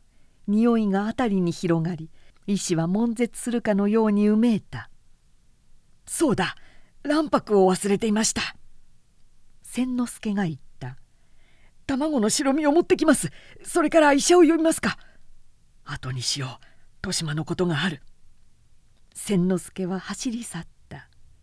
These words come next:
安間は医師の神戸を横にして、口移しに水を飲ませた。医師は飲んだ。諦めたのか、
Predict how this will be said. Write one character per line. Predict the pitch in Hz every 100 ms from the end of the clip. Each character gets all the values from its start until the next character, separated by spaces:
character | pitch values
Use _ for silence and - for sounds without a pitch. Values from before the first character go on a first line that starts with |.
| - - _ - -
安 | 254 - -
間 | 180 170
は | 170 - - -
医 | 240
師 | 240
の | 196 185
神 | - 226 214
戸 | 214
を | 185
横 | 185 190 247
に | 208
し | -
て、 | - 190 190 - - - - -
口 | - - 294
移 | 294 - 220
し | -
に | 180
水 | 180 185 208
を | 262
飲 | 233 196
ま | 185
せ | - 135
た。 | - - - - - - - - - - -
医 | 160
師 | - - 165
は | 135 - - - - - 190
飲 | 208
ん | 208 139
だ。 | 123 - - - - _ _ - - _ _ -
諦 | - 196 226 214 202
め | 190
た | 156
の | 156 160
か、 | - 139